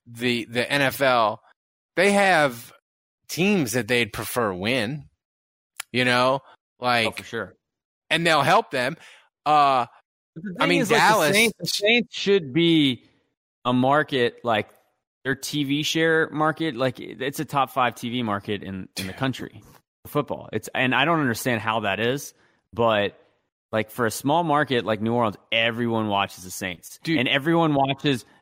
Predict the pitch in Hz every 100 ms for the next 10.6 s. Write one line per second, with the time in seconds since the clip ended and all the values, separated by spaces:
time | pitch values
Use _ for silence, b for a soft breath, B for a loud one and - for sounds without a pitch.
0 | - 139 139 165 160 - 131 - 113 104
1 | - 98 110 92 - 226 92 87 65 -
2 | - 196 269 - - 208 214 185 156 127
3 | 143 107 - b _ _ - - 165 165
4 | 190 240 - - 175 147 151 - 165 170
5 | 151 165 160 139 117 - 131 123 117 120
6 | _ 117 113 117 135 170 202 202 _ _
7 | _ - - - 143 135 127 117 101 90
8 | 90 _ 131 139 147 131 117 123 139 180
9 | 190 - _ _ _ _ _ 131 135 104
10 | 123 139 139 160 143 143